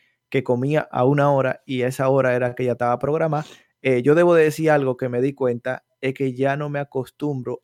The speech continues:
al ringtone del teléfono, porque en el trabajo no lo puedo tener, tengo que tenerlo en vibrador,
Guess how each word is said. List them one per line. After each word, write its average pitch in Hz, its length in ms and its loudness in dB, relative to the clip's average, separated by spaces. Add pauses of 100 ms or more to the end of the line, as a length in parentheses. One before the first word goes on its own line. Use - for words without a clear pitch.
al 120 220 -4
ringtone 135 500 -6
del 113 220 -4
teléfono, 110 520 -10 (560)
porque 131 720 -2
en 135 120 -4
el 131 100 -2
trabajo 131 320 -2
no 147 120 -2
lo 156 100 2
puedo 160 220 2
tener, 160 360 0 (280)
tengo 135 340 -2
que 143 120 -2
tenerlo 151 280 -2
en 156 80 -2
vibrador, 156 500 -2